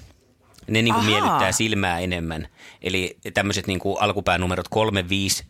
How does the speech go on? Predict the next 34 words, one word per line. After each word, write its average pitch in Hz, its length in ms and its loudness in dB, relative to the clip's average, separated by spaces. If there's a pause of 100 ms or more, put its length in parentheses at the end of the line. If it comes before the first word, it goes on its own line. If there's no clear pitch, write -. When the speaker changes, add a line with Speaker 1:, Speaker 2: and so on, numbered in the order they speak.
Speaker 1:
just 98 180 -2
seitsemän, 90 540 0
Speaker 2:
Niin. 277 160 4
Speaker 1:
yksitoista, 302 260 -2
kolmetoista 92 580 0
ja 90 60 2
siitä 95 180 -2
eteenpäin, 90 340 0
niin 98 80 0
ne 110 60 4
ei 120 160 4
ole 131 60 0
niin 117 140 2
tykättyjä 80 480 -2
kuin - 100 -8
sitten 85 220 -6
nämä 78 100 -2
parilliset 78 480 -2
numerot. - 440 -12 (540)
Et 87 140 -2
jos 85 120 2
pitää 90 320 2
Speaker 2:
Oho! 466 560 2 (220)
Speaker 1:
On 143 100 0
tehty 160 240 -4
siis 135 180 -6
tutkimus 135 400 -4
täällä, 110 300 0 (240)
mm, 90 300 -4 (640)
Amerikan 110 360 0
maalla 170 260 2
taas, 131 260 2
missä 135 240 0
on 123 140 -2